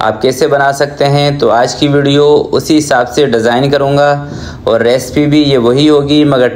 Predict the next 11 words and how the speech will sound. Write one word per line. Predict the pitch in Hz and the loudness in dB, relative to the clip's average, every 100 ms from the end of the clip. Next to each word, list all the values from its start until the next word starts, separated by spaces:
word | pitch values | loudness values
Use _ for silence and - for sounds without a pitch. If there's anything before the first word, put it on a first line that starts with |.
| - | 0
taste | 135 147 151 - - | 2 2 0 -6 -6
इसके | 123 - | -4 -2
अंदर | 135 127 | 0 0
बाज़ार | 110 110 120 131 143 | 0 0 0 0 -2
से | 151 | -2
भी | 147 | 0
ज़्यादा | 127 117 123 143 | 0 0 0 -2
मज़े | 135 131 143 | 0 0 0
का | 139 | 0
आएगा | 131 131 135 | 0 0 0
इंशाल्लाह। | 123 127 127 123 127 127 | 0 -2 0 0 0 0